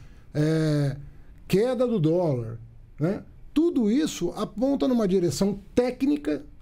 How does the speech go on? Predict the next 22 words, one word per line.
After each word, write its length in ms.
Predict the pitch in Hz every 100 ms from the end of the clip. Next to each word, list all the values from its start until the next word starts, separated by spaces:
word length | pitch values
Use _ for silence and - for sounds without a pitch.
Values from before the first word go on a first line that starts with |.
| - - -
de 140 | 175
um 140 | 254 269
corte 420 | - 180 190 190
mais 240 | 220 226
consistente. 840 | - 226 - 247 - 165 113 - - - - - -
Então, 500 | 156 147 202 262 247 -
o, 280 | 196 247 185
hoje 280 | 214 277 233
o 60 |
mercado 420 | 214 170 - 202
tá 100 | 196
pendendo 880 | 185 - 254 240 170 202 254 269 254
mais 580 | 202 165 170 220 - - - - - -
pra 180 | 180
meio 460 | 175 165 170 214 - - - - - - - - -
do 180 | 156 196
que 240 | 196 190
pra, 380 | 190 226 202 202
pra 200 | - 196
qualquer 300 | 180 175 180
outro 240 | 185 233
número. 440 | 208 214 277 294